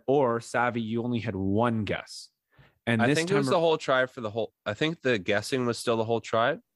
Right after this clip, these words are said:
Speaker 2: but you're
Speaker 1: But
Speaker 2: right
Speaker 1: you, but
Speaker 2: about
Speaker 1: you, but you only had one guess, though, as a tribe.
Speaker 2: Oh, yeah,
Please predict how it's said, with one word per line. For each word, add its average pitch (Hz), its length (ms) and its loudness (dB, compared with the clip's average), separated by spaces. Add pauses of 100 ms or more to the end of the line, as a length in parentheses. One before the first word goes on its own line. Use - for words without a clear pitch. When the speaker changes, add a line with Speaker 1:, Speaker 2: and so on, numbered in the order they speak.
(140)
Speaker 2:
but 107 80 0
you're 101 120 2
Speaker 1:
But 143 80 4
Speaker 2:
right 101 100 2
Speaker 1:
you, - 120 4
but - 80 0
Speaker 2:
about 131 60 0
Speaker 1:
you, 131 60 -2 (540)
but 127 120 0
you 131 160 4
only 131 240 2
had 120 120 -2
one 107 260 0
guess, 98 260 -2
though, 101 340 -4
as 107 200 0
a - 60 -6
tribe. - 300 -4
Speaker 2:
Oh, 92 140 0
yeah, 80 240 -2